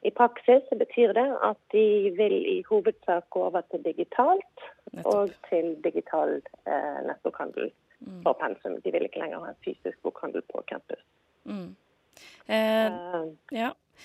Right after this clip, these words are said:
Speaker 2: Daglig leder i Akademika, Arnstein Bjørke,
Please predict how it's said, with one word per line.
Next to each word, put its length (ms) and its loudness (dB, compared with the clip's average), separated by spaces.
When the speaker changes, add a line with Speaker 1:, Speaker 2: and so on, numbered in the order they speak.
Speaker 2:
Daglig 320 6
leder 240 4
i 40 0
Akademika, 680 -2
Arnstein 560 -4
Bjørke, 540 0